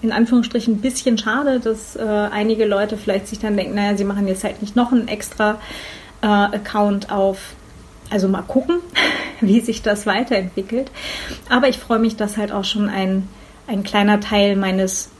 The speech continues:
monatlichen Einkommens als Autorin eben durch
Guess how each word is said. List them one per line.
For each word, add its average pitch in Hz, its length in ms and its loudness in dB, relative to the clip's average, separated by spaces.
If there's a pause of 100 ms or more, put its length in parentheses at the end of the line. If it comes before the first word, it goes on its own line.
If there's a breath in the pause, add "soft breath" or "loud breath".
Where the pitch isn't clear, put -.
(140)
monatlichen 202 520 0
Einkommens 190 540 -4
als 190 240 -2
Autorin 196 540 -2
eben 190 300 -2 (420 loud breath)
durch 226 400 4